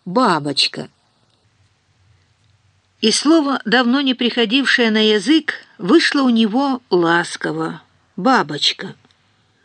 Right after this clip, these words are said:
Чернобровенькая она была, как галочка, смуглая от загару, тонколицая, с бойким взглядом,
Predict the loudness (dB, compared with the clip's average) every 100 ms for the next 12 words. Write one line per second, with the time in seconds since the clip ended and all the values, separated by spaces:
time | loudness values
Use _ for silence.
0 | _ -20 -20 -20 -12 0 0 2 0 0
1 | 2 2 2 0 0 -2 0 -2 0 0
2 | 0 -2 -8 -4 -2 -2 -2 -2 -2 -2
3 | -2 -4 -4 -16 -18 _ _ _ _ -12
4 | -2 2 2 2 2 2 2 0 0 2
5 | 0 -2 -6 -14 _ _ _ 0 2 2
6 | 2 0 -2 -4 -4 -4 -6 -18 -20 -16
7 | -10 0 2 2 2 -6 -2 0 2 2
8 | 0 -2